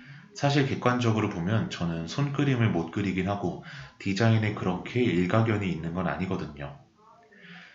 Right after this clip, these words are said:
그런데 노력하고 관심을 가지다 보면 좋아하고 잘하게 될 수는 있는 것 같아요.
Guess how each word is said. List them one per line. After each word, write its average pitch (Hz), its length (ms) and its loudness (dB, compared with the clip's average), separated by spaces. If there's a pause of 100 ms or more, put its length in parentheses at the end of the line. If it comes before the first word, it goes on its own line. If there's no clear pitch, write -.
(140)
그런데 113 360 6
노력하고 117 480 4
관심을 113 440 0
가지다 92 340 -2
보면 87 520 -2
좋아하고 98 840 0
잘하게 120 360 2
될 90 160 0
수는 101 400 -4
있는 123 300 0
것 104 120 -2
같아요. - 440 -10